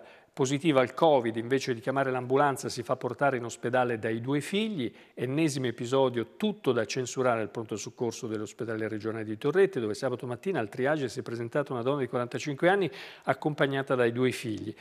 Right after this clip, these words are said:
Alla richiesta da parte dell'infermiere di sapere per quale motivo fosse, eh, lì in ospedale, la donna non ha esitato a raccontare di essere positiva al covid e di essersi fatta accompagnare dai figli che erano con lei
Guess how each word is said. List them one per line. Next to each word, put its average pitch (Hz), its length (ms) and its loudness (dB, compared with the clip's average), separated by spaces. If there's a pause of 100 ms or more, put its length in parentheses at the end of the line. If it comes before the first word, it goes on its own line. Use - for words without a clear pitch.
(260)
Alla 131 160 4
richiesta 147 400 4
da 135 80 0
parte 156 340 2
dell'infermiere 147 920 2
di 107 120 -6
sapere 135 420 2
per - 340 -6
quale 165 540 2 (120)
motivo 131 440 -2
fosse, 131 640 0 (360)
eh, 113 220 -4
lì 135 360 2
in 127 80 -6
ospedale, 165 540 4
la 135 80 4
donna 156 400 4 (260)
non 139 180 0
ha 180 80 6
esitato 156 500 2
a 131 60 4
raccontare 202 580 0
di 180 100 0
essere 170 300 0
positiva 175 540 0
al 143 100 0
covid 113 500 -4 (240)
e 151 120 -2
di 156 80 6
essersi 147 380 0
fatta 139 280 4
accompagnare 156 800 4
dai 147 160 2
figli 214 340 -2
che 151 140 2
erano 127 260 2
con 202 260 4
lei 127 320 0